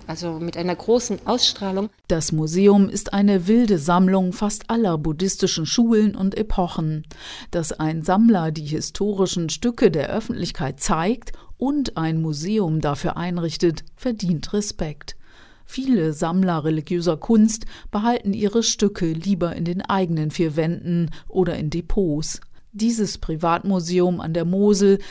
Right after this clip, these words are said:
Speaker 2: in einer Kleinstadt fernab der großen Metropolen kommt ganz ohne staatliche Förderung aus.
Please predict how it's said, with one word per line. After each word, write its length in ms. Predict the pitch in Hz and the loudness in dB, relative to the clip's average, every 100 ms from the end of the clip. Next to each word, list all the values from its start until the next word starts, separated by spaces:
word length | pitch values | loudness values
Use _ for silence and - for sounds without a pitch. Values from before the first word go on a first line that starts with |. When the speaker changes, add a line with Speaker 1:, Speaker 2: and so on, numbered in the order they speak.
| - - | -16 -6
Speaker 2:
in 140 | 202 | -4
einer 240 | 196 190 | 0 0
Kleinstadt 800 | 190 226 214 226 220 - 170 160 | -2 -2 0 2 2 0 -2 -4
fernab 640 | - 196 185 170 - 185 - | -4 -2 -2 -4 -4 -6 -4
der 140 | 160 | -6
großen 420 | 147 175 202 202 156 | -4 -2 0 0 -2
Metropolen 800 | 165 - 151 - 180 170 165 - - - | -4 -4 -4 0 0 0 -2 -8 -16 -6
kommt 240 | 208 196 | -4 -2
ganz 260 | 226 233 - | -2 -2 -2
ohne 380 | 220 196 170 160 | 0 0 -2 -4
staatliche 560 | - 160 - 151 208 | -4 -6 -6 -4 -4
Förderung 640 | 196 208 185 165 151 151 - | -2 -2 0 0 -2 -4 -4
aus. 460 | 143 147 - - | -8 -8 -10 -12